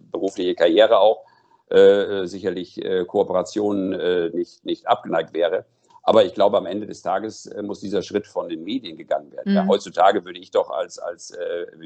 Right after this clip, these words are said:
Speaker 1: ich war damals ja Head of Boxing, äh, bei, bei Premiere slash Sky, als wir dann auch einen Exklusivdeal hatten mit, mit Universum.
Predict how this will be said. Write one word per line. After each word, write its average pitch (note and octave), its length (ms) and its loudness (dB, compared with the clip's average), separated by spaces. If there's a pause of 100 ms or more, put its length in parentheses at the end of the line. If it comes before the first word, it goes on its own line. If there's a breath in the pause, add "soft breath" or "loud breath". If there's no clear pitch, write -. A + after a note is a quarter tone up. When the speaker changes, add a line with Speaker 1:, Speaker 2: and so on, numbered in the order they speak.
Speaker 1:
ich D#2 160 -20
war E2+ 100 0
damals F2+ 320 -2
ja F2 180 0 (420 soft breath)
Head F#2+ 160 4
of - 160 0
Boxing, G2+ 580 0 (320)
äh, F#2 360 2
bei, E2+ 380 0
bei D#2 280 -4
Premiere G2 680 -2
slash F#2+ 300 -6
Sky, F#2+ 420 -2
als F2 200 -10
wir E2+ 180 -6
dann D#2+ 220 -6
auch E2+ 200 -2
einen E2 140 -6
Exklusivdeal F#2+ 800 -4
hatten F2+ 320 0 (440)
mit, - 360 0 (140)
mit F2 160 0
Universum. G#2+ 840 4